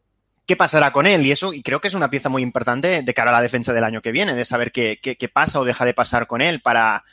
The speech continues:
para Grafham también. Ah, con lo cual, eso, y que a veces, mm, su valor posicional y, y sí, Saquon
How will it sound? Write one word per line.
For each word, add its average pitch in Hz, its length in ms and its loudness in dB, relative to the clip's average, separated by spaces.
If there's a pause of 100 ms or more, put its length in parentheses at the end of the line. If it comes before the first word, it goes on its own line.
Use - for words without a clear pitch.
(180)
para 107 200 -2
Grafham 127 520 -2
también. 127 460 -2 (640)
Ah, 135 500 4
con 143 160 0
lo 139 120 0
cual, 147 500 2
eso, 147 360 -2
y 120 120 -6
que 123 300 2
a 120 100 4
veces, 147 480 -2
mm, 123 400 -8
su 143 240 -8
valor 139 340 2
posicional 175 840 2
y, 139 960 0
y 160 80 -8
sí, 170 220 -10
Saquon 170 600 0